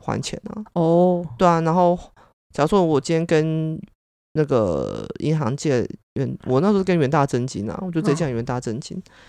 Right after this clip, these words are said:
Speaker 1: 假设说我当初跟元大征金借了九十万，然后他把我，
Speaker 2: 嗯。
Speaker 1: 他强制把我的，我有，我押了一百五十五张零零八七八，
Speaker 2: 嗯。
Speaker 1: 他就强制把我的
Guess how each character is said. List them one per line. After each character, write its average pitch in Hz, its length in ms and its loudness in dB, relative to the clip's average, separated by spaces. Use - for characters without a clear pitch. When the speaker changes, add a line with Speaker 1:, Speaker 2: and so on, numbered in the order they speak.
Speaker 1:
假 160 160 4
设 214 160 4
说 208 140 2
我 156 80 6
当 160 120 2
初 175 100 2
跟 151 180 4
元 139 80 0
大 143 140 2
征 143 100 0
金 143 60 -2
借 139 160 0
了 113 80 2
九 - 140 -6
十 - 180 -6
万， 120 240 0
然 143 100 -2
后 160 60 2
他 185 120 4
把 143 220 4
我， - 80 2
Speaker 2:
嗯。 - 80 -4
Speaker 1:
他 196 100 4
强 165 220 2
制 170 140 0
把 123 180 0
我 120 160 2
的， - 360 -4
我 160 120 4
有， 175 160 10
我 147 160 6
押 175 160 6
了 156 80 4
一 180 100 2
百 117 180 0
五 107 120 0
十 - 160 -6
五 104 100 -4
张 120 220 -4
零 113 80 -6
零 110 120 -4
八 - 160 -4
七 - 200 -10
八， 185 180 -10
Speaker 2:
嗯。 175 240 -2
Speaker 1:
他 180 220 2
就 180 180 2
强 139 180 -2
制 147 100 0
把 127 100 2
我 117 40 2
的 101 180 0